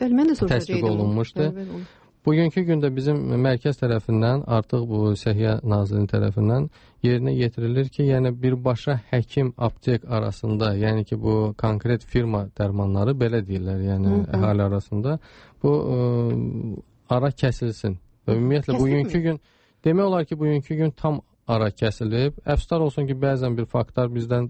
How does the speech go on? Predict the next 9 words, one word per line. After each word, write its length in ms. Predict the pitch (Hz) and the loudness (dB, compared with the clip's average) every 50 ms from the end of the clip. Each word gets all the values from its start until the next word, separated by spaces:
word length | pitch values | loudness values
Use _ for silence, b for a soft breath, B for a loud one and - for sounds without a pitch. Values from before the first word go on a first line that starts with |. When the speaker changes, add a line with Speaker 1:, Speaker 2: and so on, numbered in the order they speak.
| - - - | -6 -6 -2
Speaker 2:
bizim 160 | 120 123 120 | 0 0 0
tərəfimizdən 480 | - 113 104 98 - 104 98 - 110 - | 2 0 0 0 0 -2 -4 -4 -4 -2
aşkarlanır, 800 | 117 113 - - - 117 110 110 113 113 110 113 127 135 147 - | -2 -4 -4 -2 -2 0 0 0 0 0 0 0 0 0 0 0
onlara 320 | 123 120 123 127 127 123 | 0 0 0 0 0 0
da 80 | 120 110 | 0 0
qarşı 400 | 110 107 104 - - 123 117 - | 0 0 0 -2 -4 -6 -6 -4
ciddi 240 | 110 - - 113 - | -4 -2 -2 -2 0
tədbirlər 560 | - 107 101 101 101 95 98 104 98 98 95 | 2 0 0 0 0 0 0 2 2 2 2
görülür. 420 | 95 92 92 92 92 95 - - | 0 0 -2 -2 -6 -8 -10 -12